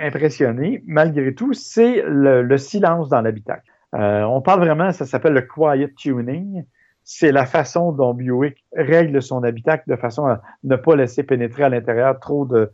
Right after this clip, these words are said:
de bruit. Et ça fait vraiment un bon boulot. Euh, c'est, c'est vraiment un habitacle considérablement plus silencieux qu'il ne l'était.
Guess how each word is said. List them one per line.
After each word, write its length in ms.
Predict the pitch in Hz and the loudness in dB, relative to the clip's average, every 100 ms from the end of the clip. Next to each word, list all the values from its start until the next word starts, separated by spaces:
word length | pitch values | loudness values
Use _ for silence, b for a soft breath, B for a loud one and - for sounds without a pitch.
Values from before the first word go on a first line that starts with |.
| b b | b b
de 160 | 131 110 | 2 2
bruit. 440 | 113 117 175 226 _ _ _ - | 2 -2 -4 -4 _ _ _ 2
Et 180 | 180 185 | 4 4
ça 220 | 156 131 | 0 0
fait 160 | 170 | 2
vraiment 300 | 143 110 107 123 | 0 0 -2 -2
un 160 | 107 | -2
bon 240 | 101 120 113 | 0 0 0
boulot. 480 | 104 95 104 123 123 _ _ - | -2 -4 -2 -2 -6 _ _ -6
Euh, 240 | 101 101 | -2 -2
c'est, 240 | 104 123 117 | -2 -4 -4
c'est 160 | 117 | -4
vraiment 260 | 110 101 120 | -4 -2 0
un 120 | 123 | 0
habitacle 480 | 98 92 139 135 - - - _ - | -2 -2 -2 -2 -6 -8 -20 _ -8
considérablement 840 | 139 127 123 113 107 107 123 135 - 127 | -6 0 2 2 2 2 2 0 -2 -12
plus 300 | 143 139 - | -8 -6 -8
silencieux 600 | - - 147 117 107 143 135 | -14 -4 0 2 0 -4 -4
qu'il 180 | 127 | -4
ne 80 | 107 | -4
l'était. 420 | 98 101 104 - | -4 -8 -12 -16